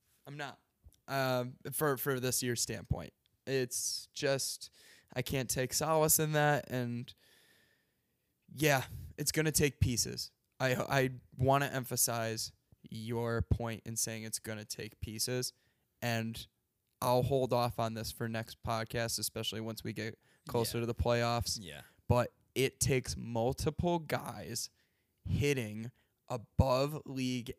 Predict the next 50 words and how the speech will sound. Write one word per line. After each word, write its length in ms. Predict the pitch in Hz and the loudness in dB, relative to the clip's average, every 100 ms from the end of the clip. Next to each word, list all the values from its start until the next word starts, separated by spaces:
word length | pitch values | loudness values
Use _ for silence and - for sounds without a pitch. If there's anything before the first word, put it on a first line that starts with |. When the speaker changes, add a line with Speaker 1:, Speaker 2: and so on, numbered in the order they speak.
| - | -6
Speaker 1:
average 760 | 120 120 117 110 98 107 - _ _ - | -4 -4 -6 -10 -10 -10 -12 _ _ -8
in 200 | 117 110 | -8 -8
order 380 | - 113 117 123 | -6 -4 -2 -2
for 260 | 131 127 123 | -4 -2 -2
you 280 | 113 113 | -4 -8
to 200 | 113 - | -8 -8
succeed 680 | 117 117 - - 101 107 101 - | -6 -6 -4 -4 -4 -10 -10 -12
in 180 | 104 | -10
the 80 | 110 | -10
playoffs. 560 | - 107 98 101 113 - - | -8 -8 -6 -8 -10 -10 -6
And 120 | 110 | -6
I 60 | |
will 140 | 113 113 | -4 -6
go 180 | 113 113 - - | -6 -8 -10 -4
far 280 | - 147 147 | 4 6 6
more 260 | 135 123 120 | 2 -2 -4
in 100 | 113 | -4
depth 320 | 120 120 - | -4 -4 -4
with 160 | 117 113 | -4 -2
that 160 | 113 | -2
Speaker 2:
Math 80 | 110 | -2
Speaker 1:
later. 260 | 117 117 117 | -4 -2 -2
Speaker 2:
checks 300 | 226 - 185 | -4 -8 -8
out. 340 | 196 110 85 _ _ 107 | -8 -8 -12 _ _ -14
You 160 | 127 | -10
need 240 | 147 160 151 | -8 -8 -8
more 320 | 123 123 160 | -6 -4 -4
than 200 | 165 139 | -6 -8
one 200 | 143 190 | -10 -8
guy 240 | 123 104 | -8 -8
doing 380 | 107 117 117 117 | -8 -8 -8 -10
better 340 | 101 107 127 | -8 -6 -6
than 140 | 135 135 | -6 -6
average 500 | 143 151 98 95 104 | -4 -6 -6 -10 -2
Speaker 1:
Let 140 | 135 143 | 2 2
Speaker 2:
to 40 | |
Speaker 1:
me 120 | 165 | 2
Speaker 2:
be 120 | 160 | 2
Speaker 1:
break 280 | 123 151 143 | 4 4 6
it 60 | 143 | 4
Speaker 2:
better 80 | 131 | 2
Speaker 1:
down 60 | 135 | 2
Speaker 2:
than 80 | |
Speaker 1:
for 60 | 151 | 2
you 100 | 151 | 4
right 120 | 151 151 | 2 0
Speaker 2:
average. 60 | |
Speaker 1:
now. 160 | 127 113 | -2 -4
This 280 | 127 135 - | -2 0 2
year, 340 | 131 123 147 | 2 2 -2